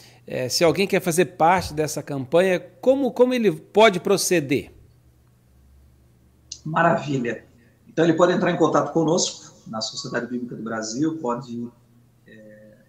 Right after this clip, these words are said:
Speaker 2: entrar em contato comigo diretamente, posso deixar daqui a pouco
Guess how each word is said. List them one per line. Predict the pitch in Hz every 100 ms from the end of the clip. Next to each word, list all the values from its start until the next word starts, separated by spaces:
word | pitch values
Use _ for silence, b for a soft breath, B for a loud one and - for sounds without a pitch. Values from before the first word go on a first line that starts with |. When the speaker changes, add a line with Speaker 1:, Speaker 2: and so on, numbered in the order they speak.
| 165
Speaker 2:
entrar | 143 127
em |
contato | - 120 113 -
comigo | 120 156 151
diretamente, | 113 113 - 107 110 127 156 151 170 160 156 - - _ _
posso | - -
deixar | 123 123 131
daqui | 123 120
a | 113
pouco | - 127